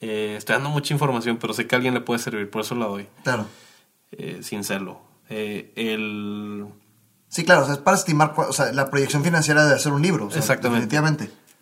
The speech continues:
Speaker 1: Digo, hay libros más baratos, pero el punto al que voy es que
Speaker 2: Sí.
Speaker 1: es, es, es todo un proceso diferente y es todo un formato diferente del libro. Pero el, el asunto es que si lo haces con una editorial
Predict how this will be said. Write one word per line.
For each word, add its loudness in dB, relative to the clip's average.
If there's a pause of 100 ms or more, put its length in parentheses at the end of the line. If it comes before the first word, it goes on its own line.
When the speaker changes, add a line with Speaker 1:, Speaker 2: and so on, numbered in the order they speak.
(120)
Speaker 1:
Digo, 6
hay 4
libros 0
más 0
baratos, 0
pero -2
el -2
punto 0
al -2
que -4
voy 4
es 0
que 4
Speaker 2:
Sí. 0
Speaker 1:
es, -4
es, -10
es -6
todo -2
un -2
proceso -2
diferente 0
y 0
es -6
todo -2
un -2
formato -4
diferente -6
del -8
libro. -8
Pero -2 (920)
el, 0 (240)
el 0
asunto 2
es 0
que -4
si -2
lo 4
haces 0
con -2
una 0
editorial 0